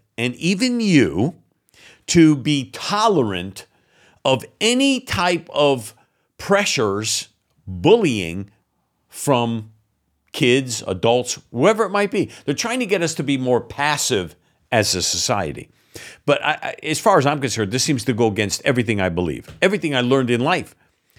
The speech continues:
And it doesn't work, my friends. It just doesn't work. Now, what happens when you run into a person who is much more violent than you might expect? And that happens a lot more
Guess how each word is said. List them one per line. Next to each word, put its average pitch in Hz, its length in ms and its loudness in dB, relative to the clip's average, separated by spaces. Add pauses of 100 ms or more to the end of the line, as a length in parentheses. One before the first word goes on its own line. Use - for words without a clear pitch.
(220)
And 139 360 0
it 160 160 0
doesn't 190 320 4
work, 190 340 4
my 98 140 -2
friends. - 400 -10 (100)
It 143 140 2
just - 280 0
doesn't 135 300 2
work. 120 340 0 (640)
Now, 151 280 0 (440)
what 226 200 2
happens 220 260 2
when 190 120 4
you 160 100 4
run 180 160 2
into 143 240 0
a 131 60 2
person 101 680 0 (840)
who 165 200 6
is 143 220 6
much 185 340 -2
more 180 260 4
violent 135 520 0
than 123 160 -2
you 123 80 0
might 110 240 -2
expect? - 580 -4
And 127 180 -2
that 233 180 -2
happens 190 340 -4
a 165 100 -8
lot 190 320 -6
more 185 640 2